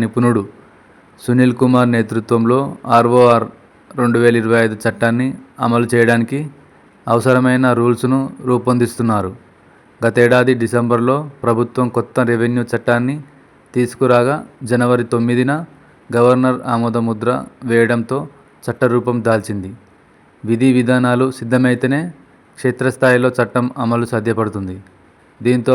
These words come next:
ప్రభుత్వం నిపుణులకు ఈ బాధ్యత అప్పగించింది. చట్టం అమల్లో ఇబ్బందులు తలెత్తకుండా క్షేత్రస్థాయి అధికారుల నుంచి అభిప్రాయాలను తీసుకున్నారు. ఎంపిక చేసిన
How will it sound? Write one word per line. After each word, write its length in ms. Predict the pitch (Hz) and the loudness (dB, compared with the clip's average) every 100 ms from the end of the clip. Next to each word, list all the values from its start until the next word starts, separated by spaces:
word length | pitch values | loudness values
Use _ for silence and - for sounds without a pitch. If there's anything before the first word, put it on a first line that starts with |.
| 117 | 0
ప్రభుత్వం 460 | 120 120 120 127 139 139 _ _ _ _ - | 0 -2 -4 -6 -6 -10 _ _ _ _ -6
నిపుణులకు 600 | 120 117 127 127 123 131 131 | -4 0 2 2 2 0 -2
ఈ 20 | 120 110 | 0 0
బాధ్యత 320 | 110 113 107 117 | 0 0 0 -2
అప్పగించింది. 580 | 101 113 117 107 101 95 117 _ _ _ _ _ _ _ _ _ | 0 -2 -2 -4 -8 -10 -16 _ _ _ _ _ _ _ _ _
చట్టం 360 | 123 - 151 143 131 | -8 -2 0 0 0
అమల్లో 360 | 123 127 127 135 135 135 | 0 2 2 0 -2 -8
ఇబ్బందులు 440 | 117 117 127 135 135 - - | -2 0 2 2 0 -2 -2
తలెత్తకుండా 680 | 120 117 127 120 120 127 143 160 _ _ _ - | -2 0 -2 -2 -2 -2 -4 -10 _ _ _ -2
క్షేత్రస్థాయి 760 | 135 131 135 135 135 127 131 - 123 | -2 0 -2 -2 2 2 2 -2 -4
అధికారుల 440 | 117 123 120 123 120 | -2 0 0 0 -2
నుంచి 260 | 117 123 143 143 _ _ _ _ _ - | -4 -4 -8 -10 _ _ _ _ _ -8
అభిప్రాయాలను 760 | 135 131 135 135 131 131 131 131 - | 0 0 4 4 4 2 -2 -4 -6
తీసుకున్నారు. 580 | 113 - 120 110 - 117 _ _ _ _ _ _ _ _ _ - | -8 -6 -4 -4 -6 -12 _ _ _ _ _ _ _ _ _ -6
ఎంపిక 320 | 123 120 139 143 131 | -4 0 2 0 2
చేసిన 300 | 131 117 | 0 0